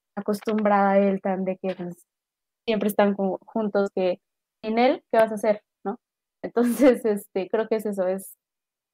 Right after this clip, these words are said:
para mí es por la dependencia, que trae consigo una, eh, falta de amor propio, y que sin amor propio, pues, es muy difícil que, que salgas.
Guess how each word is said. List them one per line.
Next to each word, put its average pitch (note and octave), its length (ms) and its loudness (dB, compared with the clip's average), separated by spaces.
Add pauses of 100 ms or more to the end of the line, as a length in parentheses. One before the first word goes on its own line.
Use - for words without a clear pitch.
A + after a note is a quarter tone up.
(120)
para G3+ 200 4
mí A3+ 240 0
es A3 300 -8 (160)
por G#3+ 180 2
la G3+ 80 4
dependencia, A3 680 0 (300)
que G#3 100 0
trae A#3+ 220 4
consigo C#4 480 2
una, G#3+ 420 -2 (480)
eh, G3 520 2 (480)
falta A3 380 2
de G#3 140 4
amor G3 300 -2
propio, G#3+ 460 -4 (440)
y - 80 -16
que G3 120 -4
sin G3+ 180 -2
amor G3+ 260 2
propio, G#3 480 0
pues, - 280 -12 (380)
es G3+ 120 -10
muy A3+ 180 0
difícil G3+ 460 -2
que, E3+ 200 -4 (240)
que F#3 100 -4
salgas. F#3+ 480 -2